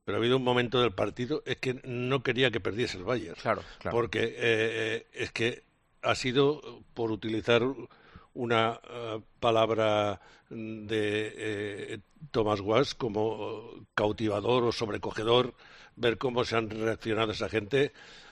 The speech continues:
Speaker 1: al, a, ante un cinco a dos en un campo como el, el del P S G. Me ha parecido extraordinario y estoy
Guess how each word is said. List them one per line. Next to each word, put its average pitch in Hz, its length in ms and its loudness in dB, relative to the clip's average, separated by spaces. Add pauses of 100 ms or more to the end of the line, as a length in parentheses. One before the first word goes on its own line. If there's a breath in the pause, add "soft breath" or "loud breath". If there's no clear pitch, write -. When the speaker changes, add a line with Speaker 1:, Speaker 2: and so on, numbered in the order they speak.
(120 soft breath)
Speaker 1:
al, 113 400 2
a, 113 260 0
ante 110 300 -2
un 107 120 -4
cinco 113 340 0
a - 20 0
dos 113 340 0
en 110 160 -2
un 110 120 -4
campo 110 360 -2
como 117 300 4
el, 98 540 -2 (400 soft breath)
el 107 120 0
del 104 160 0
P 98 100 -6
S 101 180 -4
G. 98 260 -4
Me 107 280 -2
ha 117 60 2
parecido 110 380 2
extraordinario 113 800 2
y 117 100 -2
estoy 107 480 -2